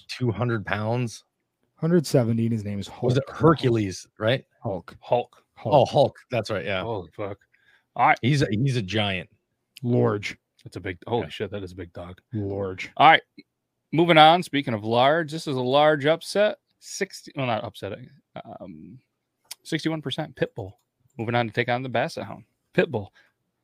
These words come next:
Speaker 3: Moving on, take on the
Speaker 2: <laughs>
Speaker 3: basset
Speaker 2: I
Speaker 3: hound.
Speaker 2: almost just wrote pitties. <laughs>
Speaker 3: You did. I saw that. It's okay. Next matchup is gonna be the Great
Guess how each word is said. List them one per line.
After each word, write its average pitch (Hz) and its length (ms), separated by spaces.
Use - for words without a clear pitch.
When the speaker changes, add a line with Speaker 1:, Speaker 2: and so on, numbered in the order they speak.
Speaker 3:
Moving 120 180
on, 131 120
take 120 140
on 139 60
the 143 60
Speaker 2:
<laughs> - 20
Speaker 3:
basset 107 220
Speaker 2:
I 139 40
Speaker 3:
hound. 139 80
Speaker 2:
almost 123 240
just 117 200
wrote 110 200
pitties. 110 460
<laughs> 160 120
Speaker 3:
You - 100
did. 87 280
I 104 80
saw 95 200
that. 104 120
It's 131 160
okay. 98 320
Next 185 320
matchup 180 420
is 135 100
gonna 147 200
be 156 160
the 135 120
Great 120 540